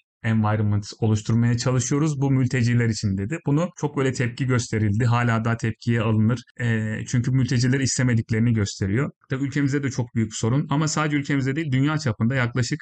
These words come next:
yetmiş milyon, iki bin on sekiz verilerine göre yetmiş milyon mülteci varmış. Üçüncü türdeki göçmenlik aslında ikiye biraz daha benziyor. Yani bu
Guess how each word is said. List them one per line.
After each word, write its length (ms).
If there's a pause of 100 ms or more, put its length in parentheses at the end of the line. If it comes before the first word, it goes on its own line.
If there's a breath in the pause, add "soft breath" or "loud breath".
yetmiş 400
milyon, 400
iki 180
bin 60
on 120
sekiz 300
verilerine 520
göre 300
yetmiş 380
milyon 320
mülteci 520
varmış. 560 (240)
Üçüncü 560 (180)
türdeki 460
göçmenlik 540
aslında 340
ikiye 300
biraz 260
daha 220
benziyor. 460
Yani 400
bu 240